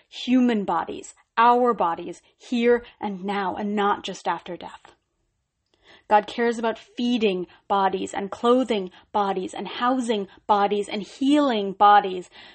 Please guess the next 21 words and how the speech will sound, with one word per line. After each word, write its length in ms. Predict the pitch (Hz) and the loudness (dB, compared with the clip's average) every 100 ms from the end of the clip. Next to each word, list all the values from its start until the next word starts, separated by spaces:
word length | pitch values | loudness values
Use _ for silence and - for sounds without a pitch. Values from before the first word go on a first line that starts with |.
| _ | _
the 80 | 220 | -8
bodies 400 | 240 262 277 240 | -4 -2 -2 -2
that 160 | 262 | -4
we 240 | 233 269 233 | 0 -2 0
inhabit 520 | 214 196 220 240 226 - _ 185 | -4 -4 -2 0 -2 -8 _ -6
now, 760 | 196 214 240 226 180 170 190 _ _ _ _ _ _ _ _ _ _ - | 0 2 2 0 -2 -6 -16 _ _ _ _ _ _ _ _ _ _ -10
and 100 | 220 | -6
the 60 | 208 | 0
bodies 420 | 220 226 240 196 - - | 2 2 0 -4 -12 -10
that 100 | 240 - | 0 6
all 180 | 262 | 6
too 220 | 294 269 233 | 4 0 2
often 340 | 226 233 220 | 2 2 -6
carry 480 | - - 254 269 254 | -10 -6 -2 -2 -2
the 140 | 214 | -4
wounds 500 | 190 226 233 220 208 - | -4 -4 -2 -4 -6 -12
of 80 | - | -12
human 500 | - 254 240 233 220 | -4 -2 0 -2 -4
sin 440 | - 180 180 180 - | -6 -6 -8 -10 -10
and 160 | 190 | -8
violence. 760 | 202 214 190 165 - - - | -4 -4 -6 -8 -10 -16 -20